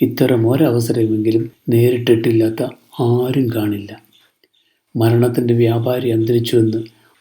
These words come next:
ആൽഫ്രഡ് നൊബേലിനെ പറ്റി ഫ്രഞ്ച് പത്രം തെറ്റായി റിപ്പോർട്ട് ചെയ്ത് വായിക്കാനിടയായതുകൊണ്ടാണല്ലോ താൻ കണ്ടുപിടിച്ച വെടിമരുന്ന് വരുത്തിയ വിനയെപ്പറ്റി നൊബേലിന് ബോധ്യമായതും നൊബേൽ പ്രൈസ് സ്ഥാപിക്കപ്പെട്ടതും. ഒരു യാദൃശ്ചികത.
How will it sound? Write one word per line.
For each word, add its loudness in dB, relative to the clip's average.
ആൽഫ്രഡ് 0
നൊബേലിനെ 2
പറ്റി -2
ഫ്രഞ്ച് -2
പത്രം -2
തെറ്റായി -2
റിപ്പോർട്ട് -2
ചെയ്ത് 2
വായിക്കാനിടയായതുകൊണ്ടാണല്ലോ 0
താൻ 4
കണ്ടുപിടിച്ച 0
വെടിമരുന്ന് 2
വരുത്തിയ 0
വിനയെപ്പറ്റി 0
നൊബേലിന് 4
ബോധ്യമായതും 2
നൊബേൽ 4
പ്രൈസ് -2
സ്ഥാപിക്കപ്പെട്ടതും. -2
ഒരു 4
യാദൃശ്ചികത. -2